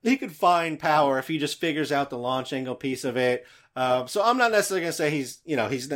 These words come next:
he's capped in that. People may be overestimating, you know, if they're thinking he's, like, a thirty home run hitter.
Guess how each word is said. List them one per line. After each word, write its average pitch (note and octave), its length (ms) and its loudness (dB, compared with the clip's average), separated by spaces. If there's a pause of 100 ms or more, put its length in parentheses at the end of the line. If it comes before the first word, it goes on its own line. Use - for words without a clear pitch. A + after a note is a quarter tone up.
(120)
he's C3 180 -8
capped G3+ 440 -2
in G#3 140 -2
that. G#3 340 2 (440)
People A#3+ 260 -2
may G3 280 4
be F3+ 260 -2
overestimating, D#3 1000 0
you D#3 140 0
know, C3 140 2
if B2+ 100 -4
they're C3+ 100 2
thinking C3 300 -2
he's, B2 160 -4
like, A2+ 140 0
a A2+ 40 -2
thirty A#2 280 -2
home A2+ 180 -6
run A2+ 220 -2
hitter. A2 420 -2